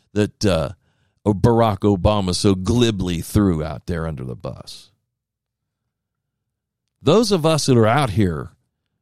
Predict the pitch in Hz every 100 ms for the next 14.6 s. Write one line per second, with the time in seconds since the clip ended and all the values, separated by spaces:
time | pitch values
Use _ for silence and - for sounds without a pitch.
0 | - 139 190 180 147 131 104 - 90 131
1 | 165 135 131 107 95 - 101 82 78 101
2 | 113 - - - 131 185 165 - 143 120
3 | 107 _ _ 113 165 160 151 127 110 135
4 | 151 113 110 151 147 - 139 131 117 104
5 | - 87 76 85 - - _ _ _ _
6 | 113 151 151 131 131 120 - 127 104 101
7 | 123 156 135 - 113 - - - 147 139
8 | 113 104 104 _ _ - 107 95 95 101
9 | 98 95 101 92 110 165 165 139 - 151
10 | 151 113 98 147 147 - 127 - - -
11 | - 117 123 107 151 165 - - - -
12 | 156 156 113 101 131 143 110 92 110 117
13 | - _ _ _ _ _ _ _ _ _
14 | _ _ - 98 90